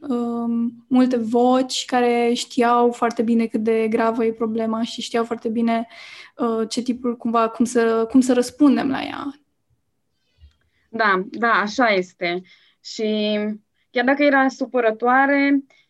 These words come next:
Speaker 2: era și eliberatoare, într-un fel, pentru că foarte multe dintre vorbitoare ziceau că, da, asta este doar, doar împreună putem schimba asta și doar prin, um,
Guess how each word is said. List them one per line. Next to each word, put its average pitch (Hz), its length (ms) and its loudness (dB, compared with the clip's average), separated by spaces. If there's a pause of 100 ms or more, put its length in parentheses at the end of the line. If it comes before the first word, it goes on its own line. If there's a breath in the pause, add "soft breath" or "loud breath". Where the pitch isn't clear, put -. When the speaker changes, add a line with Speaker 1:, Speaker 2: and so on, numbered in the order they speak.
(120)
Speaker 2:
era 240 260 0
și 285 300 -2
eliberatoare, 233 960 2
într-un 208 280 -6 (120)
fel, 202 300 2
pentru 190 300 -4
că 202 220 0
foarte 220 260 -2
multe 240 280 -8
dintre 226 320 -6
vorbitoare 220 840 0
ziceau 247 520 -2
că, 233 400 2 (540 soft breath)
da, 247 120 0
asta 240 300 0
este 240 360 4
doar, 196 340 2 (340)
doar 226 280 2
împreună 220 640 0
putem 185 380 -6
schimba 180 560 -2
asta 180 260 -6
și 180 180 -12
doar 196 460 0 (100)
prin, 196 560 -8 (1300)
um, 214 840 4